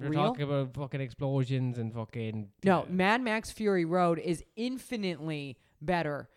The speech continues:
Speaker 2: in every way than Braveheart.
Speaker 1: No, I liked that movie. I, I, I enjoyed it.
Speaker 2: Yeah, I know. I'm like, "Are you really gonna, you, you wanna double down here?" You, you, like, I, I would, Mad Max Fury Road says more about so many things.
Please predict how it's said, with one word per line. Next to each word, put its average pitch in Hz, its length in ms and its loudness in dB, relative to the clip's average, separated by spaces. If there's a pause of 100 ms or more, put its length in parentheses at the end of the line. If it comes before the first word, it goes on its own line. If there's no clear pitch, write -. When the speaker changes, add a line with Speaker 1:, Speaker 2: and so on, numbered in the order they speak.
(180)
Speaker 2:
in 190 180 -2 (160)
every 220 540 0
way 143 400 -2 (240)
than 170 180 0
Braveheart. 165 160 4
Speaker 1:
No, 208 100 6
I 220 200 6
liked 247 200 4
that 127 140 0
movie. 127 380 0
I, 160 80 0
I, 170 200 0
I 151 260 -2
enjoyed 160 420 -2
it. 107 180 -4
Speaker 2:
Yeah, 214 220 0
I 190 160 0
know. 220 200 4
I'm 180 160 4
like, 190 200 0
"Are 190 80 4
you 196 160 4
really 196 220 4
gonna, 190 180 -4
you, 180 160 -2
you 185 240 -2
wanna 196 160 -2
double 185 260 -2
down 180 260 -2
here?" 220 200 -2
You, 202 220 -2
you, 175 140 -6 (300)
like, 180 260 -2
I, 208 380 2
I 202 220 0
would, 220 200 -2
Mad 190 280 -4
Max 208 300 -6
Fury 190 340 -2
Road 165 420 2 (260)
says 180 380 -2 (240)
more 196 560 2
about 170 480 0
so 202 260 2
many 214 200 0
things. 165 440 -2